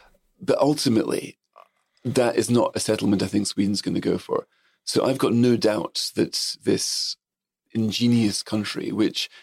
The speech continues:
is at the forefront of so many achievements, that, uh, I was in Uppsala the other day looking at these names in Uppsala University, you know, and there's Celsius up there. And, you know, is this, you know,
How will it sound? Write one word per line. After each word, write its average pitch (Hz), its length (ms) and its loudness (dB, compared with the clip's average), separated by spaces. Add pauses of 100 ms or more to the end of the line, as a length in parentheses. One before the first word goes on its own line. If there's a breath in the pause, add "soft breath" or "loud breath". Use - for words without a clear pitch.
(180 soft breath)
is 107 100 0
at - 60 2
the - 60 0
forefront 110 540 0
of 95 80 0
so 107 240 0
many 107 380 2 (360)
achievements, - 720 -4 (460)
that, 117 240 2
uh, 131 40 4
I - 180 2
was 123 140 2
in 120 60 2
Uppsala 101 420 2
the 95 80 4
other 92 140 2
day 85 260 0
looking 101 300 0
at 92 120 0
these 98 160 0
names 101 420 2
in 101 60 0
Uppsala 90 340 -2
University, 92 580 -2
you 80 180 -8
know, 82 140 -2
and 85 200 -6
there's 95 240 -4
Celsius - 680 0
up - 120 -2
there. - 260 0 (680 soft breath)
And, 117 420 2 (120)
you 123 120 2
know, 117 180 2
is 123 240 0
this, - 380 0 (220)
you 120 140 2
know, 76 140 2